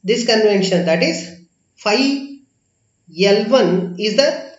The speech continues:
leakage flux in the primary winding,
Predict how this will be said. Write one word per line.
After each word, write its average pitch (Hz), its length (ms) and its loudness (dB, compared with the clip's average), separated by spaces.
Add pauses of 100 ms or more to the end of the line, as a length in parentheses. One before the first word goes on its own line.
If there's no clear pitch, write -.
leakage 220 600 2
flux 196 300 -2
in 180 100 4
the 185 460 2 (280)
primary 160 480 -2
winding, 170 800 0